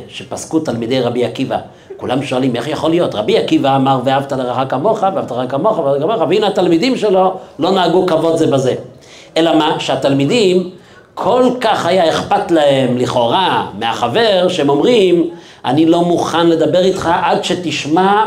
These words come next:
מה שהנכון ומה שהאמת, והאמת היא כמובן בצד שלי." הוא, הוא אומר, הוא מתערב, מתוך אכפתיות, "אכפת לי ממך."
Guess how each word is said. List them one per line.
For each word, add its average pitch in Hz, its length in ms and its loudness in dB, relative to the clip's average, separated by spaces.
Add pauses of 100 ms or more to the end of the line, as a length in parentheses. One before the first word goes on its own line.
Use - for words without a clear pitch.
מה 180 120 0
שהנכון 180 680 0
ומה 180 200 0
שהאמת, 170 540 2
והאמת 156 320 0
היא 156 80 0
כמובן 147 360 -2
בצד 127 300 -2
שלי." 95 220 -12 (1200)
הוא, 120 120 -2 (500)
הוא 120 120 0
אומר, 202 200 4
הוא 175 100 4
מתערב, 160 340 0
מתוך - 380 0
אכפתיות, 160 560 0
"אכפת - 340 -2
לי 196 100 -2
ממך." - 340 -6